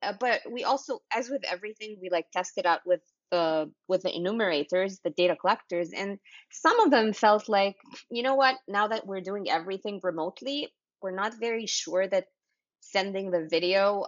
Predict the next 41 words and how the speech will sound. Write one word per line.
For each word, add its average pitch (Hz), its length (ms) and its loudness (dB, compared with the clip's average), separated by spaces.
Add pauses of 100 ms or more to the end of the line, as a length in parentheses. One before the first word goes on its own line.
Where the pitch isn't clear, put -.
uh, 160 300 -2 (100)
might 160 260 -6
be 170 140 -6
the 165 100 -2
best 156 400 -2 (220)
for 185 160 4
that 175 260 4
study." 175 540 -6 (500)
Um, 160 600 0 (480)
and 185 260 -2
so 226 220 2
it 247 180 2
was 254 340 -2
a 208 80 -6
little 226 200 -2
<laughs> 220 120 0
disappointing 240 680 -2
for 226 200 0
us, 254 200 2 (480)
but, 214 180 6 (380)
you 254 100 -6
know, 180 140 -2
for 233 180 -4
that 233 300 2
study, 233 380 -4
it, 202 60 -6 (180)
it 190 180 -12
didn't 208 240 -8
really 180 260 -2
work 170 320 -6
out 175 260 -2
'cause 175 300 -6 (640)
we 208 140 -4
had, 190 320 0
uh, 175 260 4 (160)
the 185 140 -2
baseline, 240 720 0
you 185 140 -4
know, 170 120 -4
the 160 120 -6 (160)
pre-intervention 185 1120 0